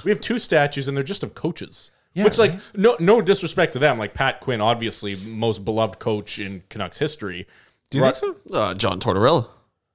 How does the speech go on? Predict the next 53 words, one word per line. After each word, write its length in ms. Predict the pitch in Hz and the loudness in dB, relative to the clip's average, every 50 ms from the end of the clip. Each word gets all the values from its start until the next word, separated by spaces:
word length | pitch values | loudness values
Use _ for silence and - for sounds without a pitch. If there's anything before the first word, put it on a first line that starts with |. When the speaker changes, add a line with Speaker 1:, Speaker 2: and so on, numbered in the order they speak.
| _ _ _ _ _ | _ _ _ _ _
Speaker 2:
Yeah, 160 | - 240 208 | 0 2 4
I 40 | 214 | 4
don't 120 | 294 285 180 | 4 4 4
know. 120 | 170 214 | 4 6
Speaker 1:
Yeah, 160 | 156 147 139 135 | 6 6 4 4
the 100 | 131 135 | 2 2
one 420 | 135 123 127 135 135 139 139 139 | 0 2 2 2 2 2 2 0
season 520 | 127 - - 131 139 131 131 127 120 98 123 | -2 -2 -2 -2 -2 0 2 2 2 2 2
Speaker 2:
<laughs> 120 | 120 113 135 | 2 2 2
Speaker 1:
of 220 | 151 - - - | 4 2 2 2
that 280 | - 135 127 127 139 143 | 2 2 2 4 2 2
Speaker 2:
Hey, 60 | 151 | 0
man. 240 | 135 120 123 127 120 | 0 0 0 0 0
Speaker 1:
monstrosity. 840 | 117 113 110 113 110 - - - - 110 92 90 85 - - 101 | 0 -2 -2 -4 -6 -8 -8 -6 -6 -6 -6 -6 -6 -4 -4 0
Speaker 2:
Short 320 | 98 127 175 208 214 160 | 2 4 2 2 2 2
but 200 | 139 185 202 196 | 2 2 2 2
sweet. 440 | - - - - 151 233 247 - - _ _ - | -2 -4 -4 -4 -4 -4 -4 -6 -8 _ _ -12
<laughs> 40 | - - - - - - - - - - - - | -10 -10 -12 -12 -16 -18 -20 -20 -20 -20 -8 -2
Speaker 1:
Yeah, 260 | 160 156 143 127 117 - - 135 | 2 2 2 2 0 -4 -10 -12
okay. 480 | 127 101 104 - - 98 87 87 92 - | -12 -12 -10 -8 -6 -6 -6 -6 -4 -2
Anyway, 520 | 135 139 139 127 107 95 90 90 90 92 - - | 0 0 0 0 -2 -4 -6 -10 -12 -12 -6 -4
and 160 | 127 127 127 | -2 -2 0
then 300 | 127 127 123 120 120 120 120 | 0 0 0 0 -2 -4 0
Roger 380 | 151 160 156 156 143 135 139 | 4 4 4 4 4 0 -4
Nielsen, 540 | 127 123 127 127 131 - - 113 104 104 104 | -4 -2 -2 -2 -2 -4 -4 -6 -6 -6 -6
who 280 | 85 117 110 101 101 101 - | -6 -6 -6 -8 -8 -12 -10
started 600 | - - - - - 131 127 127 120 120 113 107 | -8 -6 -4 0 2 4 4 4 2 0 -4 -4
one 200 | 107 117 117 117 | -4 -4 -2 -2
of 60 | 110 | -2
the 60 | 110 | -4
greatest 480 | 101 87 113 120 120 117 113 107 - - | -4 -2 0 0 0 0 -2 -6 -8 -6
playoff 400 | - 120 113 110 110 110 107 - | -4 -2 0 0 0 -2 -2 -6
traditions 560 | - 110 95 107 107 - - 104 98 98 92 | -10 -8 -6 -6 -6 -6 -8 -8 -8 -8 -8
in 120 | 101 95 | -6 -4
all 120 | 104 104 95 | -4 -4 -4
of 80 | 85 | -4
sports. 520 | - - - - 120 120 98 85 82 - - | -6 -10 -6 -4 -2 -2 -2 -2 -6 -10 -6
And 160 | 95 104 113 | -2 2 2
Speaker 3:
Yeah, 180 | 107 98 92 98 | 4 4 4 2
that's 220 | 107 107 - - | 2 0 -2 -4
fair. 320 | - - - - - - - | -8 -8 -8 -8 -8 -8 -4
Speaker 1:
And 140 | - 143 123 | 0 2 2
Speaker 3:
He 60 | 135 | 2
Speaker 1:
it 80 | 110 101 | 2 2
Speaker 3:
deserves 140 | 151 151 - - | 0 2 2 4
Speaker 1:
echoed 160 | 156 143 131 | 4 4 4
Speaker 3:
one. 80 | 101 98 | 2 -2
Speaker 1:
through 260 | 107 104 - 131 123 120 | -4 -4 -2 0 0 0
all 260 | - - 131 135 135 131 | 0 2 2 4 4 2
sports, 440 | - - - 107 95 87 87 - | 0 -4 -8 -8 -10 -10 -10 -8
not 200 | - 107 104 101 | -6 -6 -6 -6
just 160 | 98 98 92 - | -8 -12 -10 -8
hockey. 400 | 110 101 98 - - 92 - | -6 -6 -6 -8 -10 -16 -16